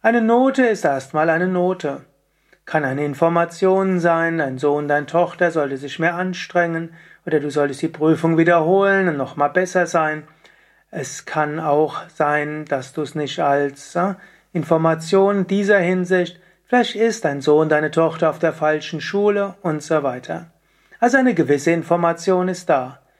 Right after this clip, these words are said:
aber leiden musst du nicht darunter. Dein Sohn, deine Tochter ist das unsterbliche Selbst, du bist das unsterbliche Selbst. Eine Note hat damit nichts zu tun. Du musst deshalb nicht leiden.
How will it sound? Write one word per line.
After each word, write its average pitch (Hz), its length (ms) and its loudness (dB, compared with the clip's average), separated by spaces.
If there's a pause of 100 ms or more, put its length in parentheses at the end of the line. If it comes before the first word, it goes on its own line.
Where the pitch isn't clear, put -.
(260)
aber 151 220 0
leiden 165 580 2
musst 160 320 0
du 156 60 2
nicht 151 280 -4
darunter. 139 640 0 (580)
Dein 151 220 0
Sohn, 165 300 4
deine 165 240 2
Tochter 180 420 2
ist 180 120 -2
das 175 120 0
unsterbliche 175 800 0
Selbst, 175 420 -2
du 175 100 2
bist 180 220 0
das 175 160 0
unsterbliche 165 720 -2
Selbst. 156 440 -2 (380)
Eine 185 200 2
Note 190 440 4
hat 160 160 0
damit 135 320 -2
nichts - 400 -12
zu 175 120 -8
tun. 135 480 -8 (440)
Du 226 120 4
musst 240 260 0
deshalb 147 400 0
nicht 175 260 -6
leiden. 151 720 -4